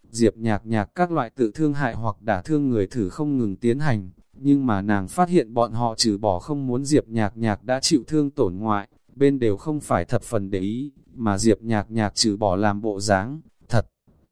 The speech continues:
sự cũng không có tự mình hại mình dũng khí. Diệp Nhạc Nhạc chính minh tư khổ tưởng, này hết thảy là vì cái gì? Liền nhìn đến cửa đường hầm ẩn ẩn bắn vào quyết sắc quang,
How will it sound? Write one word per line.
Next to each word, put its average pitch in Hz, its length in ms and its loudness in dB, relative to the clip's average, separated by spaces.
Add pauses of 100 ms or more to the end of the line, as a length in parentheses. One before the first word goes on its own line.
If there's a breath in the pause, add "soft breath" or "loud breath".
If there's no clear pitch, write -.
(440)
sự 123 280 -4
cũng 131 160 -12
không 147 240 -10
có 120 140 -8
tự 123 240 -6
mình 107 240 -4
hại 110 240 -6
mình 107 260 -4
dũng 127 220 -6
khí. 127 440 -10 (460)
Diệp 113 280 -2
Nhạc 113 280 -4
Nhạc 110 260 -4
chính 120 280 -6
minh 147 180 0
tư 147 240 0
khổ 110 300 -10
tưởng, 101 260 -2 (300)
này 107 260 0
hết 160 180 -2
thảy 98 200 -2
là 98 180 -2
vì 101 200 -6
cái 113 260 -6
gì? 123 400 -4 (480)
Liền 104 320 -2
nhìn 101 260 -2
đến 113 240 -6
cửa 117 180 -6
đường 101 240 -4
hầm 104 220 -2
ẩn 98 220 -8
ẩn 98 220 -12
bắn 117 200 -4
vào 127 200 -4
quyết 185 200 -4
sắc - 320 0
quang, 143 360 -2